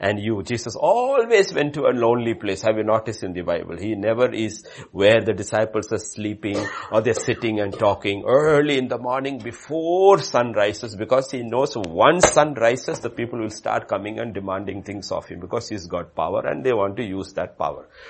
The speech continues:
So he knew the only way he could walk with his Father was to rise before it, anybody wakes up. Even before the sun comes out. I need to get out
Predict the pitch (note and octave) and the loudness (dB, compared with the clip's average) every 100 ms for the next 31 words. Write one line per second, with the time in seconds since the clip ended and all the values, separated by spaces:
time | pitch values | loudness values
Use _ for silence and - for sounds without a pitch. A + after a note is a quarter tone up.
0 | - - A2 A#2 D3 B2+ B2 A#2+ A#2+ A#2+ | -8 -2 0 0 0 0 -2 0 2 4
1 | D3 F3 G3+ E3 D#3+ - C3+ - F#2+ F#2 | 4 2 2 2 0 2 0 0 0 2
2 | A2+ B2+ B2+ G2 - G#2+ G#2+ A#2 A2+ A2 | 4 2 -2 -4 -2 2 2 0 -6 -6
3 | - A2+ G2 D#3+ E3 A2 C3 - F3 D#3+ | -4 -8 -6 -8 -10 -6 -4 4 4 4
4 | - - - C3+ E3 E3 D#3 A#2+ G2 - | -2 -10 0 4 6 6 4 4 0 -4
5 | - _ _ _ _ _ _ _ _ _ | -14 _ _ _ _ _ _ _ _ _
6 | _ _ _ _ _ _ F3 A3+ A3 F3 | _ _ _ _ _ _ 6 12 12 10
7 | E3+ D#3+ D#3+ C#3 - B2+ A#2 A2 F#2+ F2 | 4 6 4 4 0 2 2 2 -2 -2
8 | F2 E2 - A#2 D3 D3+ D3 A2 A2+ A#2 | -8 -4 0 2 2 -2 -4 2 6 8
9 | C#3 E3+ | 6 2